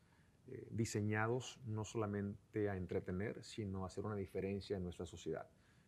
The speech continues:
Películas que tengan los ingredientes necesarios para, para hacer de este mundo un mejor lugar. Esa promesa fue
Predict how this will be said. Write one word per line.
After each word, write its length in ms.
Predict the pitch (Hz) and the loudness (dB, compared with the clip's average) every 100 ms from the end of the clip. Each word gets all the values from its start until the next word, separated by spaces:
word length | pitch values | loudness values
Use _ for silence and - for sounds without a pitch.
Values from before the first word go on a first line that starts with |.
| - | -6
Películas 640 | - 98 98 - 104 101 - | 2 2 2 4 6 4 2
que 560 | 104 90 87 85 85 - | 2 4 4 2 -2 -2
tengan 240 | 104 107 | 0 2
los 180 | 101 - | 0 2
ingredientes 580 | 104 95 98 107 110 117 | 4 6 6 6 4 4
necesarios 760 | 104 87 101 98 107 - - - - - - - - | 2 0 0 2 2 -2 -10 -18 -20 -20 -20 -4 4
para, 480 | 98 90 87 82 80 80 - - - | 6 6 4 4 2 -2 -6 -20 -4
para 140 | - 98 | 4 4
hacer 160 | 110 | 4
de 60 | 107 | 0
este 120 | - | 0
mundo 220 | 107 107 | -2 2
un 60 | 101 | 2
mejor 220 | 95 98 | 2 2
lugar. 280 | 92 82 - - - - - - - | 2 0 -4 -8 -20 -20 -20 -20 -4
Esa 240 | 104 117 | -2 -2
promesa 680 | - 98 101 101 107 107 113 - | 0 2 2 2 2 0 0 -8
fue 580 | - 104 101 101 101 | -2 2 4 4 2